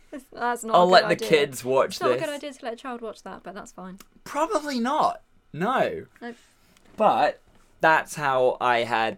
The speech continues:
Speaker 2: the Police Academy theme song ingrained in my head because my
Speaker 1: <laughs>
Speaker 2: friend
Speaker 1: That's
Speaker 2: Schmej
Speaker 1: such a
Speaker 2: J
Speaker 1: weird story.
Speaker 2: learnt how to play it on a necklace harmonica. Which, if we're on the subject
Speaker 1: That's
Speaker 2: of
Speaker 1: not
Speaker 2: this
Speaker 1: what I was expecting. <laughs> That's not even close to what I was expecting.
Speaker 2: No, it isn't, and that's why it's so outlandish and off topic, which,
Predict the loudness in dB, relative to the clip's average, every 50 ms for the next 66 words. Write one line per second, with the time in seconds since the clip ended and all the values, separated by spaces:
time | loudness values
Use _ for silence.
0 | _ -8 -8 -6 -6 -6 -8 -8 -8 -6 -4 -4 -2 -4 -6 -8 -12 -14 -12 -10
1 | -10 -8 -6 -6 -6 -6 -6 -10 -10 -10 -10 -12 -14 -14 -10 -10 -8 -8 -8 -10
2 | -8 -8 -8 -8 -8 -10 -12 -12 -12 -8 -6 -6 -6 -6 -8 -10 -12 -12 -12 -12
3 | -10 -10 -10 -8 -6 -4 -4 -4 -4 -4 -4 -4 -4 -4 -4 -4 -4 -4 -4 -4
4 | -4 -2 0 0 0 -2 -4 -6 -8 -6 -4 -2 -2 0 0 -2 -2 -2 0 0
5 | 0 0 -2 -4 -6 -6 -4 -4 -4 -6 -8 -14 -20 -20 -18 -18 -18 -16 -16 -16
6 | -16 -16 -18 -16 _ -2 2 2 2 2 0 -2 -4 -2 -2 -2 -4 -4 -6 -6
7 | -4 -4 -4 -6 -6 -8 -10 -8 -10 -10 -12 -12 _ -14 -14 -14 -14 -14 -14 -14
8 | -12 -12 -14 -16 -16 -16 -18 -18 -18 -20 _ _ _ _ 0 8 12 12 12 12
9 | 12 8 0 -10 -10 -10 -12 _ -16 -16 -14 -14 -10 -4 0 2 4 4 4 2
10 | -2 -12 -14 -16 -20 _ _ _ -20 -20 -20 -6 0 2 2 2 2 0 -2 -2
11 | 0 0 2 2 0 0 0 0 0 2 2 2 2 2 2 4 4 4 4 2
12 | 2 2 2 2 2 0 -2 -2 -4 -6 -10 -12 -14 -14 -14 -14 -14 -14 _ -10
13 | -8 -8 -6 -6 -8 -8 -6 -4 -4 -4 -4 -6 -8 -10 -8 -10 -12 -12 -10 -8
14 | -8 -8 -8 -10 -12 -14 -14 -14 -16 -18 -20 -20 -20 -18 -4 0 4 6 8 10
15 | 10 10 10 10 10 8 8 8 6 4 4 4 2 2 2 2 0 0 0 2
16 | 2 2 2 0 0 0 2 4 4 6 4 4 2 0 -2 -2 -4 -6 -8 -8
17 | -6 -4 -6 -4 -4 -4 -4 -4 -4 -6 -2 2 2 4 4 2 0 -4 -10 -14